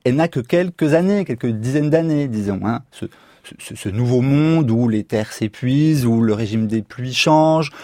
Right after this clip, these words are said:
où les, les, les feux changent totalement le couvert forestier, les températures, euh, changent, et cetera. Ça, c'est un nouveau monde. Et il est plus jeune que notre matériel conceptuel pour l'appréhender.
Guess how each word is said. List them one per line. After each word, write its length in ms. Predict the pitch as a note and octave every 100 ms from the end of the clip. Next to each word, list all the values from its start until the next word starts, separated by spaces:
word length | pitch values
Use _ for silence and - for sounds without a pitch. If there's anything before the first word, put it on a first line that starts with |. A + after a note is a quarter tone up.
| -
où 180 | A#2+ A#2
les, 320 | A2 G#2+ G#2+
les, 220 | G#2 G#2 G#2
les 200 | G2+ G2+
feux 460 | - - D3+ D3+
changent 360 | C3+ C#3+ C3 -
totalement 580 | D3 C#3 B2+ C3 C3 B2+
le 100 | A2
couvert 380 | - G#2+ G#2
forestier, 880 | - A2+ C3+ - - D#3 D#3+ E3 D#3+ - -
les 60 | -
températures, 760 | - E2 F#2 G2 G#2+ - A#2 B2
euh, 360 | A#2 A#2 A#2
changent, 260 | A#2 D#3 D3+
et 60 | A2+
cetera. 340 | A2+ C3 E3+ - _ -
Ça, 120 | F#3+
c'est 160 | - C#3
un 80 |
nouveau 240 | C#3+ D#3 E3
monde. 380 | E3+ E3+ C3 - _ _ -
Et 140 | A#2 -
il 140 | D#3+ E3
est 40 |
plus 220 | E3+ G#3
jeune 480 | G3 G#3+ B3 F#3+ G#2 - _ _ _ _ _ _
que 100 | -
notre 320 | D3 D3+ - C#3
matériel 540 | E3 F3+ D#3 E3 F3+
conceptuel 720 | - C#3+ - C3 - D3 F#3+
pour 220 | - B2
l'appréhender. 640 | B2 A2+ B2+ A2 G#2 G#2